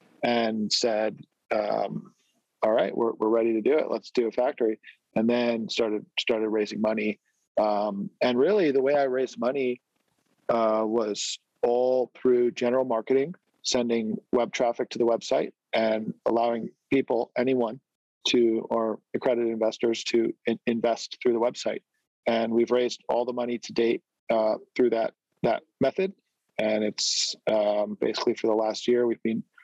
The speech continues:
raising money, and that's got us here into this very big factory. Um, so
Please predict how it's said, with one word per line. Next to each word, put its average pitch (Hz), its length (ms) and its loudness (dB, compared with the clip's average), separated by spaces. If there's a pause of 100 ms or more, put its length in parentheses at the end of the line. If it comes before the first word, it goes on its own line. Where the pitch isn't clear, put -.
(260)
raising 113 280 2
money, 120 440 2
and 110 160 0
that's 107 180 0
got - 300 -2
us 107 220 -2
here 120 260 2
into 107 240 -2
this - 360 -2 (580)
very 117 160 4
big 123 240 2 (100)
factory. 117 540 -2 (140)
Um, 104 460 0
so 107 420 -2